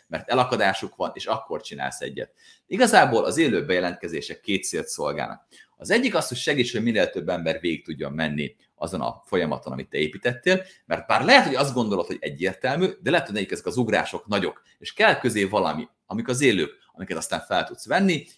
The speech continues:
és be tudod tenni a résbe. Hoppá, ide kéne egy rés,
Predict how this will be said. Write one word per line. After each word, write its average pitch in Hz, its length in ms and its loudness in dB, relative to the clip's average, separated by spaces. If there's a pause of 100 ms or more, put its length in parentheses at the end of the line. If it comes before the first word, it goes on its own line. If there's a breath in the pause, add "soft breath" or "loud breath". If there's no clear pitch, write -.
és - 120 -18
be 156 140 2
tudod - 240 -4
tenni 107 500 0
a - 120 -4
résbe. 80 520 0
Hoppá, 143 420 2
ide 110 180 -2
kéne 107 260 0
egy 80 120 -2
rés, 175 440 -2